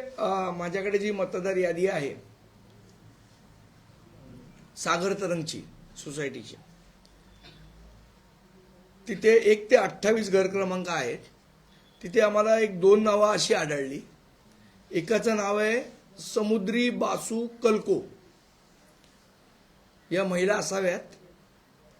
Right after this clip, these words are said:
कारण पतीचं नाव आहे बासू कलको,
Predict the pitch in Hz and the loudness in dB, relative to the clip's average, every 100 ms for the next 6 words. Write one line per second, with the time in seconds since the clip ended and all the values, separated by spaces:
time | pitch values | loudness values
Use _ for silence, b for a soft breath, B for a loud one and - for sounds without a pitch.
0 | _ _ _ _ _ _ 165 185 196 185 | _ _ _ _ _ _ -4 -2 -2 -4
1 | 202 190 202 233 214 208 208 220 269 - | -6 -4 2 4 4 2 2 2 0 -4
2 | - 175 180 175 240 - 240 214 185 | -8 -6 -6 -4 -2 8 8 8 -4